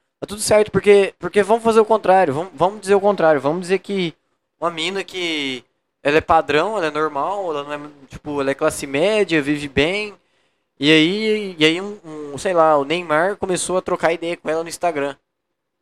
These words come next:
O Neymar começou a trocar ideia com ela no Instagram, ela ficou, tipo, se achando por causa disso.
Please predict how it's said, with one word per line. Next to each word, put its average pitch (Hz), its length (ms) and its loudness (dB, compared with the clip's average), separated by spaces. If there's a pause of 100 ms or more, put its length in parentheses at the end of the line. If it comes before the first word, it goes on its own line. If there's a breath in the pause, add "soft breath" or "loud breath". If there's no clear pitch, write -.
(760)
O 131 60 -14
Neymar 156 260 0
começou 190 240 -4
a - 20 -4
trocar 180 260 2
ideia 175 240 -2
com 170 80 -2
ela 170 80 0
no 170 60 -10
Instagram, 180 480 0
ela 196 180 0
ficou, 165 260 -8
tipo, - 320 -20
se - 120 -8
achando 165 400 -4
por 147 100 -8
causa 151 240 0
disso. 220 480 -8